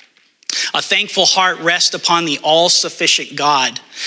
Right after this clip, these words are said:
knowing that even though we don't see how he is going to do it, he will meet our every need as we cast ourselves on him. That's because of his promises that he has given to us in his word.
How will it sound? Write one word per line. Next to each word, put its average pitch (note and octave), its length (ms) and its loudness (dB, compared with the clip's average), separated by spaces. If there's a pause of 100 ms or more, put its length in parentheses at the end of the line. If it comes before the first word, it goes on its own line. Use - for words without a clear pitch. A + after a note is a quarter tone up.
(160)
knowing F#3+ 320 2
that F3+ 240 0
even G3+ 480 0
though F#3 200 2
we F3 220 0
don't D#3+ 260 0
see G#3 480 2
how E3+ 260 -2
he D3+ 180 0
is C#3+ 100 0
going E3+ 360 -2
to - 140 -2
do D3+ 380 4
it, G#3+ 240 2
he - 340 -2
will D#3 180 -2
meet F3+ 360 -2
our D3 240 2
every F3+ 340 0
need F3+ 300 0
as D#3 160 0
we C#3 140 -6
cast B3 680 0
ourselves A3+ 540 2
on G3+ 180 0
him. A#3 460 0 (1400)
That's C3 160 0
because D3+ 420 0
of C3+ 100 -6
his C#3+ 160 0
promises D3 680 0
that C3+ 140 -6
he C#3+ 100 0
has C3 160 2
given C3+ 380 -2
to - 200 -4
us C#3+ 240 0
in C3 140 -6
his B2 200 -6
word. G#2+ 380 -14